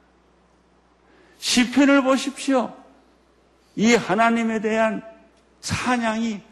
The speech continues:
얼마나 많은지. 저는 이 설교 준비하다 시편을 다 읽다가 포기했어요. 너무 많아서.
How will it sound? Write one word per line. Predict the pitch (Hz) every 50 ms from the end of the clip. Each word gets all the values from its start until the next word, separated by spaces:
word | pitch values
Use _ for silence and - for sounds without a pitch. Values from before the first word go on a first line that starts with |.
| _ _ _ _ _ _ _
얼마나 | 190 - 190 247 269 294 302 311 320 302 294 294 285 285
많은지. | 269 269 254 254 254 269 277 269 262 240 233 240 196 160 - _ _ _ _ _ _ _ _ _ _ _ _ _ _ _ _ _ _ _ _ _ _ _ _ _ - - - - 127
저는 | - - 165 170 185 185
이 | 185
설교 | 170 - 185 175 175 175 151
준비하다 | 151 170 170 156 156 156 147 160 170 160 160 - - _ _ _ _ _ _ _ _ _ _ -
시편을 | - - 165 151 - 175 165 170 175 165
다 | 170 - - - - - - - - - - -
읽다가 | 156 147 - _ 151 143 - - 160 156 160 - - _ _ _ _ _ _ _ _ _ _ _ _ _ _ _ _ _ _ _
포기했어요. | - 202 208 190 196 180 131 101 - - - - -
너무 | - 110 120 139 147 143
많아서. | 143 135 117 101 - - - - -